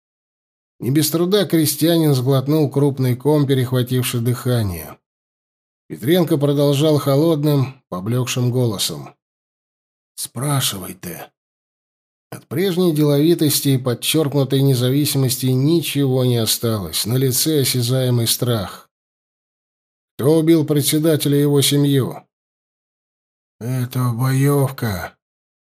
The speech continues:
«Что за боевка?» «Группа исполнителей по наказу коменданта». «У боевки, их, чоловік пятнадцать, може бути, даже двадцать.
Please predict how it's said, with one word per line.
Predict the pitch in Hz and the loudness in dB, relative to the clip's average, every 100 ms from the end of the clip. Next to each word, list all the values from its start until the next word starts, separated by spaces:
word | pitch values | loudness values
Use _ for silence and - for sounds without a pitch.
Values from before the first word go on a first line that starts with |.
| - | -16
«Что | - 147 170 | -4 0 2
за | 143 | 4
боевка?» | 143 143 139 120 - 151 - - _ _ _ _ _ | 4 4 2 0 -6 -14 -14 -20 _ _ _ _ _
«Группа | 117 117 143 180 185 151 151 139 | -8 -2 0 0 0 0 -2 0
исполнителей | - 143 143 156 151 135 120 110 | -2 0 0 2 2 0 -2 -4
по | - 135 | -4 -2
наказу | 131 123 139 131 120 | 0 -2 -2 -2 -2
коменданта». | 113 117 120 117 117 127 123 110 90 - - _ _ _ _ _ _ _ - | -2 -2 0 0 0 0 0 -4 -10 -12 -18 _ _ _ _ _ _ _ -8
«У | 110 | -6
боевки, | 107 104 139 147 139 110 87 - _ _ _ - | -4 0 2 0 0 -6 -6 -10 _ _ _ -4
их, | 196 185 - - | 0 -2 -4 -16
чоловік | - - 131 147 190 202 - - _ | -10 -4 0 0 0 -2 -6 -18 _
пятнадцать, | 135 139 190 190 156 - - - | -12 -8 -6 -4 -4 -4 -6 -10
може | 135 190 180 151 | -6 -4 -2 -2
бути, | 151 170 151 | 0 0 0
даже | 127 135 123 | 0 0 0
двадцать. | 113 113 110 107 - 101 78 - | -2 -2 -2 -2 -4 -6 -8 -14